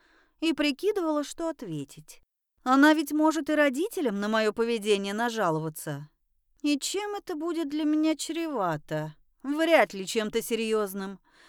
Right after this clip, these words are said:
Если ко мне никто не приехал, когда я умирала...» вернее, умерла, то и сейчас, скорее всего, ограничатся беседой по амулету.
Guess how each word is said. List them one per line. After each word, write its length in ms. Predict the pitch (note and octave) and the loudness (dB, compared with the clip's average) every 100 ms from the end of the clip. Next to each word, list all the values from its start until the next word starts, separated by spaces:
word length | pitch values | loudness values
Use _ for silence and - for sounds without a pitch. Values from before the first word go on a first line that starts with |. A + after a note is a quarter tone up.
| - _ _ C4 | -20 _ _ -8
Если 460 | C4 D#4+ D4+ D4+ D4+ | -2 -2 -2 -2 0
ко 180 | D4+ | 2
мне 340 | D4 D4 C#4+ A#3+ | 4 4 4 2
никто 340 | G#3+ - C#4+ | -2 -4 -2
не 160 | C4 C4 | 0 0
приехал, 640 | C4+ C#4 C4+ G#3 E3 F#3 | 0 0 2 0 0 -2
когда 320 | F3 G3+ G3+ | 0 0 2
я 160 | G3+ F#3+ | 2 2
умирала...» 720 | F#3 G3 A3 D#4+ G4+ G3 C3+ _ _ _ _ _ | 0 -2 -2 -2 -4 -6 -8 _ _ _ _ _
вернее, 800 | E3+ E3+ F#3+ F3+ F#3+ A#3 A3 D#3 | -8 -2 0 0 -4 -4 -4 -6
умерла, 760 | F#3 F#3 G3 G3 G3 F3+ B2+ C#3 _ _ _ - - _ _ _ | -8 -10 -8 -10 -10 -12 -12 -16 _ _ _ -20 -20 _ _ _
то 140 | - F#4 | -4 -2
и 120 | F#4+ | -2
сейчас, 500 | - C#4 - F4+ G4 | -2 -4 -2 -6 -6
скорее 420 | - G#3 G#3 F#3+ | -4 0 2 2
всего, 300 | F3+ A3+ G#3+ | 0 0 4
ограничатся 720 | G#3 G#3+ A3+ A#3 A#3 G#3+ - | 4 6 4 4 -2 -6 -4
беседой 580 | G#3 G#3+ - D4+ C4 F3+ | -4 -6 -6 -4 -2 -4
по 180 | A3+ A#3 | -2 -2
амулету. 720 | B3 A3 E3 D3+ C#3+ D3+ | 0 -2 -4 -4 -6 -10